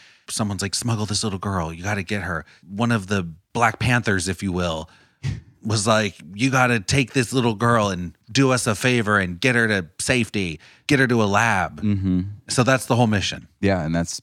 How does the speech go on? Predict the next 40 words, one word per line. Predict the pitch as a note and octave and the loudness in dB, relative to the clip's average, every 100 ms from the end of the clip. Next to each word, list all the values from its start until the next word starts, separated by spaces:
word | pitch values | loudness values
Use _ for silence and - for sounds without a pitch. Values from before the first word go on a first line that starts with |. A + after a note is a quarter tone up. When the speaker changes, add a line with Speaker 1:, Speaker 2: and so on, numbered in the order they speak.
| _ | _
Speaker 2:
kinda | - A#2 A#2 | 0 2 2
what | F#2+ | 0
the | |
video | E2 F2 E2+ | 0 0 0
game's | D#2+ D2 | -2 -4
about, | C2+ D2+ D#2 B1+ | -4 -2 -2 -4
I | D2 | -8
think, | D2+ C#2 | -8 -8
is | C#2 C2+ - - | -8 -10 -10 -8
taking | - E2+ E2+ D#2+ | -2 -2 -2 -4
this | D2+ D2 | -2 -4
girl | - D2 C2+ C2+ | -4 -4 -4 -6
to, | - D2 C2 C2 C2 C#2+ _ | -6 -6 -6 -8 -12 -18 _
I | - | -12
wanna | E2+ | -8
say | E2+ D2 | -6 -8
it's | - | -10
Wyoming, | B1 B1 C2 B1 A#1+ | -14 -12 -12 -12 -12
but | C2+ | -12
somewhere | - C#2 C2 B1 | -12 -10 -10 -6
out | B1 | -4
Speaker 1:
Wyoming. | - F#2+ C3+ | -2 2 2
Speaker 2:
west. | G2+ - - _ _ | 0 -8 -14 _ _
I | - - | -20 -10
wanna | D3 | -8
s-, | B2+ - | -8 -10
it's | A2 - | -10 -6
somewhere | D3+ D3 A#2+ | -4 -2 0
out | A2+ | 0
west. | D#2 D#2 A#1+ - - _ _ _ - | -2 -6 -6 -10 -12 _ _ _ 2
And | C#3+ | 2
Speaker 1:
Okay. | - G2+ E2+ E2+ - | 4 2 2 -4 -8
Speaker 2:
to | G#2 | -8
get | F2+ F#2+ F2 | -2 -2 2
Speaker 1:
To | C3+ | 6
Speaker 2:
her | B2+ | 6
Speaker 1:
a | |
Speaker 2:
blood. | G#2 | 6
Speaker 1:
lab. | G#2+ F#2+ D2 - - | 2 2 -2 -8 -6
Speaker 2:
Yeah, | E2+ D2+ | -4 -2